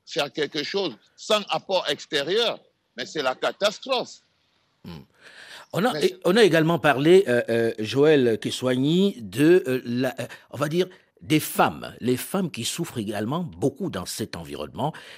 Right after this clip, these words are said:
Speaker 2: de la prostitution à laquelle elles sont obligées quelquefois de se livrer pour pouvoir survivre.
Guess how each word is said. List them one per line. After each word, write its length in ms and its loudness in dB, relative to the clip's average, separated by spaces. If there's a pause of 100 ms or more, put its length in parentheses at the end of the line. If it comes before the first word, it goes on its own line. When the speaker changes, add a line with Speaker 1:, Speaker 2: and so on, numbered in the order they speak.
Speaker 2:
de 140 -10
la 100 -4
prostitution 680 -6
à 60 -2
laquelle 300 -2
elles 100 -2
sont 300 -10
obligées 320 -6
quelquefois 420 -8
de 80 -6
se 140 -10
livrer 340 -8
pour 200 -10
pouvoir 380 -8
survivre. 760 -12